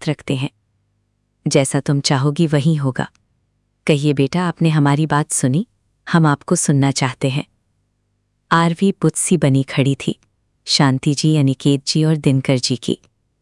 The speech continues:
क्या उसने सुजाता जी की भी सारी बातें सुनी? पर वो चुप थी। शांति जी के कहने पर वो उनकी ओर देखती है, बोलती कुछ नहीं।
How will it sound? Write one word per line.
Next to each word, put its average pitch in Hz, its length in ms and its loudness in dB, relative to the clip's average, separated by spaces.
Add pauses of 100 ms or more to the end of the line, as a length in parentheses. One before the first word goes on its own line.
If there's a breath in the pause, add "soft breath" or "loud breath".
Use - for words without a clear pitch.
(180)
क्या 170 180 4
उसने 185 280 0
सुजाता 143 500 0
जी 165 140 -2
की 180 140 -2
भी 180 160 2
सारी 143 320 0
बातें 165 300 0
सुनी? 180 340 2 (500)
पर 156 120 4
वो 160 140 0
चुप - 240 -2 (180)
थी। - 120 -8 (640)
शांति 156 420 2
जी 190 140 -2
के 190 140 0
कहने 147 360 2
पर 165 220 0
वो 156 140 2
उनकी 143 280 2
ओर 143 160 4
देखती 127 400 0
है, 131 160 -2 (560)
बोलती 165 360 4
कुछ - 340 -2
नहीं। 120 200 2